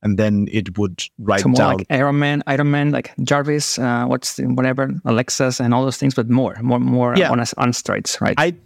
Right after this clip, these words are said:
Speaker 1: don't think that this would be useful in, uh, like, a silver bullet. This wouldn't be something that can be used in every single context. But I think that there's certain things that can get programmed this way that would benefit from a natural language.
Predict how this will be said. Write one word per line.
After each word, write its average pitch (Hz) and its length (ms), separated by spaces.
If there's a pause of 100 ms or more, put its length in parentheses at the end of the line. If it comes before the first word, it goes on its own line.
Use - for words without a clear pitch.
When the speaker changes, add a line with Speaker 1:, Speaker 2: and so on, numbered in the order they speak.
Speaker 1:
don't 170 260
think 175 220
that 127 160
this 135 220
would 123 180
be 123 240
useful 127 380
in, 110 260
uh, 110 300
like, 110 340
a 101 920
silver 120 360
bullet. 107 500 (240)
This 110 220
wouldn't 110 300
be 107 100
something 110 300
that 101 120
can 107 140
be 98 60
used 92 200
in 101 120
every 107 180
single 101 220
context. 101 560 (340)
But 117 80
I 117 60
think 143 160
that 143 100
there's 131 260 (140)
certain 143 420
things 123 540
that 110 140
can 120 180
get 110 240
programmed 123 460
this 113 200
way 120 220
that 107 200
would 110 200
benefit 113 400
from 104 260
a 120 60
natural 113 460
language. 92 580